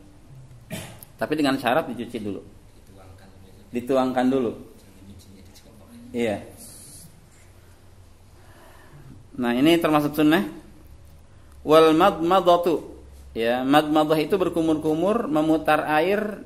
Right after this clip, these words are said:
Speaker 1: di dalam mulut. Gitu ya. Ambil air diputar di dalam mulut, itu namanya, eh, madmadah. Wal istinsyak.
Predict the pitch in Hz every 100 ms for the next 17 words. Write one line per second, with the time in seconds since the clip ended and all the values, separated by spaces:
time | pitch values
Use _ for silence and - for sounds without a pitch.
0 | 143 147 147 143 151 170 175 170 160 185
1 | 165 - - - - - _ - 120 117
2 | 113 127 - - - - 120 135 135 143
3 | 175 151 139 143 170 151 139 135 131 127
4 | 123 127 139 127 120 127 147 - - -
5 | - - - - 117 131 120 135 123 -
6 | - - - - - - - - - -
7 | 135 160 185 - 190 185 180 226 -